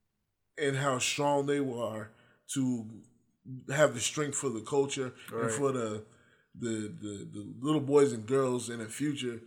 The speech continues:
Speaker 1: so they can be just as strong and be heroes to the generations after them.
Speaker 2: Yeah, yeah.
Speaker 1: But that's just, that's a couple of 'em. Um,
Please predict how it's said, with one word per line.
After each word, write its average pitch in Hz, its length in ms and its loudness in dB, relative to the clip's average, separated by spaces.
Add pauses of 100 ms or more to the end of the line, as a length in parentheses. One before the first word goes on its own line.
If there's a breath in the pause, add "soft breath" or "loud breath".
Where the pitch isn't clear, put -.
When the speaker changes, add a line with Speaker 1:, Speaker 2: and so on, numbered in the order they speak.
(180 soft breath)
Speaker 1:
so 113 160 -6
they 120 120 -2
can 113 120 -8
be 110 160 -6
just 120 300 -4
as 113 80 -6
strong 120 520 -6 (360 soft breath)
and 110 260 -6
be 123 300 -2
heroes 120 440 -2
to 110 60 -10
the 104 100 -12
generations 113 560 -8
after 113 260 -6
them. 98 180 -16 (280)
Speaker 2:
Yeah, 113 260 -2 (340)
yeah. 104 220 -8 (1500)
Speaker 1:
But 104 160 -6
that's 131 260 -2
just, 147 240 -2
that's 135 280 -2
a 120 80 -6
couple 131 480 0
of 123 120 0
'em. 117 280 -8
Um, 104 440 -8